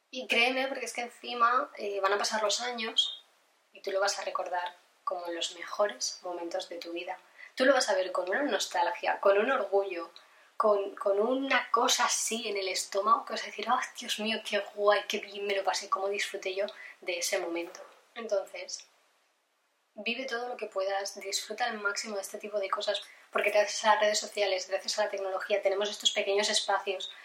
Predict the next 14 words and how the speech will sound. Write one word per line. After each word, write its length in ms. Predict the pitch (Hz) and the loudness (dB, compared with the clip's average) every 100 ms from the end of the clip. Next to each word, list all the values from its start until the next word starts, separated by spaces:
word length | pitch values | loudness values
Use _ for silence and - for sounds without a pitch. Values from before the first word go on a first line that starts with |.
| - | 0
para 200 | - 196 | 6 6
conocer 400 | 190 180 202 185 - | 4 0 -2 -2 2
a 100 | 196 | 2
muchísima 440 | 202 - 214 220 | 2 -4 -4 0
más 180 | 214 214 | 0 -2
gente 380 | 208 185 180 170 - - - | -4 -6 -8 -10 -12 -12 -4
que 140 | 208 | 0
comparte 520 | 190 190 196 190 190 | 2 2 2 2 0
nuestros 380 | 180 180 - 185 | -6 -6 -6 -6
gustos 320 | 190 - 214 | -4 -4 -2
y 40 | 196 | -4
aficiones. 720 | - - 180 180 202 - - _ _ _ _ _ _ _ - | -6 -10 -8 -6 -6 -8 -12 _ _ _ _ _ _ _ 4
Aprovéchalo, 840 | 190 196 185 196 - 226 196 190 - _ _ _ _ _ _ | 4 4 0 0 -2 2 2 2 -6 _ _ _ _ _ _
disfrútalo, 880 | 190 202 202 202 226 233 196 196 | -4 -2 -2 -4 -2 2 4 2